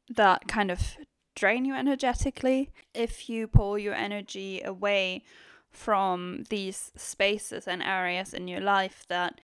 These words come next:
energetically drain you and that you don't feel aligned with and that you don't want to stay in, um, at least not long term,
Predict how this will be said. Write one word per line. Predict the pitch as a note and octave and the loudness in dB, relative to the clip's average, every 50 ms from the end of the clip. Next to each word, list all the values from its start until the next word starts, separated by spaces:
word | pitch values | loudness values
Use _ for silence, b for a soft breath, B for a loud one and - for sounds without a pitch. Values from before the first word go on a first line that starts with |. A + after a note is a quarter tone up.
| _ - | _ -2
energetically | G#3 G#3 G#3+ G#3+ G3+ F#3 G#3 G#3 - - - - - - G3+ - | -2 0 0 -2 -2 0 0 0 0 -2 -10 -10 -12 -14 -14 -12
drain | - - G#3 G3 G#3 G#3+ A3 G#3 G3 | -4 2 6 6 6 6 6 0 -4
you | F#3 F#3 F#3 F#3 F#3 - - | -6 -4 -4 -6 -6 -6 -4
and | - F#3 F3+ F3 F3+ F3+ | -4 -2 -4 -4 -4 -2
that | F#3+ F#3 - | -4 -4 -2
you | G3 G3+ | -4 -6
don't | F#3+ G3+ F#3+ G3+ G3 G#3+ | -2 -2 -2 -2 -2 -4
feel | - G3+ F3 F3 | -2 0 0 2
aligned | F3 E3+ E3+ F#3 G3+ A3 A3 G3+ | 2 4 4 2 2 2 -2 -2
with | F#3 F3+ F#3+ F3+ - - - | 0 0 0 -2 -4 -6 -2
and | - F3+ F#3+ F#3 F#3 F#3+ | -2 -2 -2 -2 -4 -2
that | F#3 F3 - | -2 -2 -2
you | G3 F#3+ | -4 -6
don't | - - F#3+ F#3+ F#3+ F3+ - | -4 -2 0 0 0 -4 -6
want | - F3+ F3+ F#3 - | -8 -8 -8 -8 -10
to | - - G3+ F3+ F3 F3 | -12 -10 -10 -8 -10 -10
stay | - - - A3+ - G3 G#3 A#3 B3 A3+ | -12 -14 -14 -8 -4 -2 0 0 0 -2
in, | - - - - - F#3 G#3 A3+ B3+ B B B B B B B B B B B B B | -2 -4 -6 -4 -4 -2 0 0 -2 B B B B B B B B B B B B B
um, | - G#3 G3 F#3+ F3+ F3 E3+ E3 E3 E3+ E3+ - - | -2 0 2 2 2 2 2 0 -2 -4 -8 -6 -4
at | G3 - - | -4 -4 -4
least | F#3+ F#3 - - - | -6 -8 -8 -10 -12
not | - - - | -12 -10 -4
long | F3+ F3+ F#3 F#3 F#3 | -4 -2 -2 -4 -6
term, | - - G#3+ G3+ F3+ E3 C#3 F3 F#3+ G#3 A3+ | -6 -2 0 0 0 0 -2 -4 -6 -10 -12